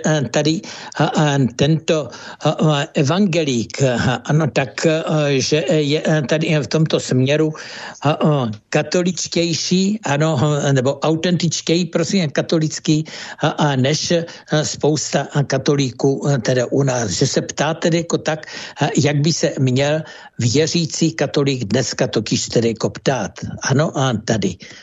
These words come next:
Protože i, i já, a, a, s-, plně, a, souhlasím tady s touto, a, jeho otázkou, ale s tím, a, a, že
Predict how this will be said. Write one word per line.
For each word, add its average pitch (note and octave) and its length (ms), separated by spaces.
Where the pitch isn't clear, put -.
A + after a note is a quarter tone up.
Protože A2+ 460
i, - 160
i B2+ 380
já, C#3 260
a, C#3+ 100
a, D#3+ 160
s-, - 440
plně, F#3+ 360
a, E3 120
souhlasím D#3+ 640
tady E3+ 260
s - 120
touto, E3 420
a, D3+ 100
jeho C#3 440
otázkou, D#3+ 680
ale D#3+ 180
s - 180
tím, F3 300
a, D3 100
a, D3+ 280
že D3+ 380